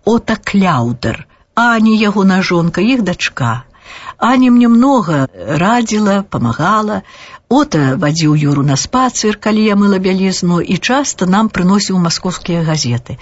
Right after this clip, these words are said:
Ён мне сказаў, што вайну вырашыць савецкая зброя. І гэта пасля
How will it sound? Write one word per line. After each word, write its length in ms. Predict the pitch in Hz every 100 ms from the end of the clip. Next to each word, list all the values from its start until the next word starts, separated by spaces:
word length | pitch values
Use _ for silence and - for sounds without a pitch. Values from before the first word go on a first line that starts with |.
| - - -
Ён 280 | 208 254 240
мне 160 | 233
сказаў, 500 | 220 - 208 240 220
што 260 | - - 190
вайну 360 | 180 185 208 277 311 - - -
вырашыць 680 | 165 247 240 - 226 - -
савецкая 800 | - 190 185 214 208 - 208 208
зброя. 640 | 208 220 254 233 107 110 _ _ -
І 120 | 143 135
гэта 360 | 170 233 285 254
пасля 500 | - 196 - 160 127